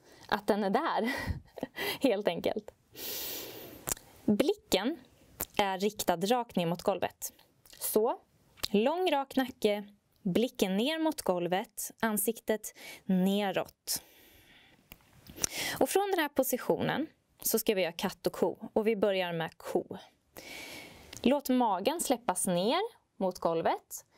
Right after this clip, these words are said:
Sittbenen strävar upp mot taket, bakåt.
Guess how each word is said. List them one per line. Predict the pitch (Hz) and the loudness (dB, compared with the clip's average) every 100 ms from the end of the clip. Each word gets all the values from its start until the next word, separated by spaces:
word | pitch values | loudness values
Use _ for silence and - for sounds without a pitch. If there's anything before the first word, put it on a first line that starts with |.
| _ - | _ -6
Sittbenen | - 254 - - 269 220 | -2 -2 -2 0 0 0
strävar | - 196 175 175 _ | 2 0 0 -4 _
upp | - 339 - - | -2 -2 -4 -2
mot | 208 185 | 0 0
taket, | - 165 143 - 269 - - - - | 0 0 0 0 -2 -2 -12 -14 -6
bakåt. | 175 156 - - 330 359 - - | -2 -2 -2 0 0 -2 -16 -20